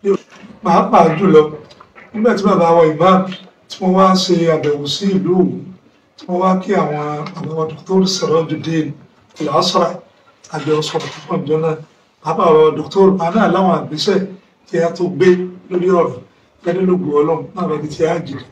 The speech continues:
iṣẹ́ ó tún lọ. Torí ẹ̀ la wà, a tún ronú ìgbà wo ni a tó kójọ lórí ọ̀rọ̀. Ṣùgbọ́n èmi ti pé gbogbo àwọn ẹgbẹ́jẹgbẹ́ tí Ọlọ́run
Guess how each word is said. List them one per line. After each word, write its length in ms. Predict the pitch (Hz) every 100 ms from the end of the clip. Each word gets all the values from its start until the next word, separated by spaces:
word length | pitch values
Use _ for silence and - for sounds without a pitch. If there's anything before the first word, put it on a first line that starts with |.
| _ _ _
iṣẹ́ 200 | 147 - 170
ó 80 |
tún 220 | 175 147 135
lọ. 60 | 127 - _ _ -
Torí 200 | 202 262
ẹ̀ 180 | 208 160
la 140 | 160
wà, 240 | 156 151 - - _ _ _ _ -
a 100 | 160
tún 220 | 170 180
ronú 340 | 156 160 170 151
ìgbà 220 | 135 143
wo 180 | 147 156
ni 320 | 156 156 151 151 - _ _ _ _
a 200 | 160 180
tó 120 | 185 156
kójọ 300 | 156 139 147
lórí 200 | 165 175
ọ̀rọ̀. 180 | 156 135
Ṣùgbọ́n 200 | 160 269
èmi 100 | 220
ti 80 | 196
pé 120 | 190
gbogbo 480 | 190 190 190 190 185 190 - _ _ -
àwọn 280 | 160 156 185 185
ẹgbẹ́jẹgbẹ́ 720 | 185 214 - 185 180 214 214 - _ _ _ _ _
tí 40 | 196
Ọlọ́run 420 | 185 214 185